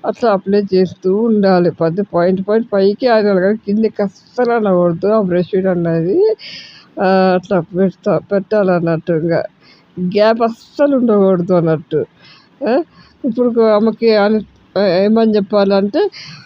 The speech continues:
మౌత్ అనేది లోపలికి అనుకోండి అని చెప్పాలి. లోపలికి అనుకుంటే ఏంటంటే అప్పర్ లిప్‌కి, చిన్‌కి ఫాస్ట్ పెడతాం కదా, అందుకని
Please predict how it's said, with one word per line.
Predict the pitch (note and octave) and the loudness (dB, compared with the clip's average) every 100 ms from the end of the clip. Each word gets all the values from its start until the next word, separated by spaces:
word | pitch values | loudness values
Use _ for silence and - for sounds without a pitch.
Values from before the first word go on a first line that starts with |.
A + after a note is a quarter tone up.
| - - - | -20 -10 -2
మౌత్ | G#3 B3 C4 | 2 2 2
అనేది | B3 A3+ G#3+ F#4+ - | 0 2 2 0 0
లోపలికి | A3 A3+ C4 A#3 | 0 2 2 2
అనుకోండి | A3+ G3 G3+ F#3+ F3 | 0 0 0 0 0
అని | G#3+ | 0
చెప్పాలి. | B3 G#3 - F3+ D#3 C#3+ | 0 -2 0 0 0 -2
లోపలికి | F#3 A3 G3+ | -2 0 0
అనుకుంటే | F#3+ F#3 G3+ G#3 | 0 -2 -2 -2
ఏంటంటే | G3+ G#3+ A3 | 0 -2 -2
అప్పర్ | A#3 G3 G3+ | -2 0 -2
లిప్‌కి, | G3 G3 - A3+ G#3 | 0 -2 -6 -6 -2
చిన్‌కి | G3+ G3+ - F#4+ G#4+ - - - - _ - | -2 -2 0 2 0 -2 -18 -20 -20 _ -2
ఫాస్ట్ | A3 A3+ A#3+ A3 | 0 0 -2 0
పెడతాం | G#3 G3 - F#3+ | 0 0 0 0
కదా, | E3 D#3 D#3 | 0 0 0
అందుకని | E3 E3 F3 - E3+ F#3+ E4 | 0 -2 -4 -2 -2 0 0